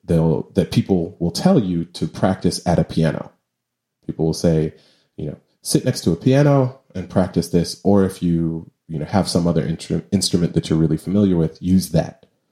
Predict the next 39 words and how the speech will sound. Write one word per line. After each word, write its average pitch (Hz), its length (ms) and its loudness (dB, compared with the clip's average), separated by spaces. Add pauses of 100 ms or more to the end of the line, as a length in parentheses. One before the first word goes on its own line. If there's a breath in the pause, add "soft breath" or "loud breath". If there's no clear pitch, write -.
(640)
And, 85 540 0 (580)
uh, - 220 -8 (160)
if, - 260 0
if 104 160 0
you 90 80 2
don't 113 240 0
have 95 180 0
an 85 80 0
instrument, 82 480 -2
right, 80 140 -4
if 80 120 -4
you're 82 100 0
not 98 220 2
a 90 40 2
guitar 85 320 0
player 80 380 0
or 78 240 -2
a 76 60 0
this 78 320 0
or 80 180 -2
that 80 300 0
player, 80 260 2
right, 80 220 2
like, - 160 -2 (240)
just, - 280 -4
just 175 160 -2
use 92 140 2
a 101 40 -2
piano 95 400 0 (160)
because - 240 -6
that's 78 220 0
the - 160 -8
easiest 107 380 2
thing 85 220 0
to - 100 -4
use 82 520 0 (180 soft breath)
for 85 160 0
music 82 340 0
theory 80 480 0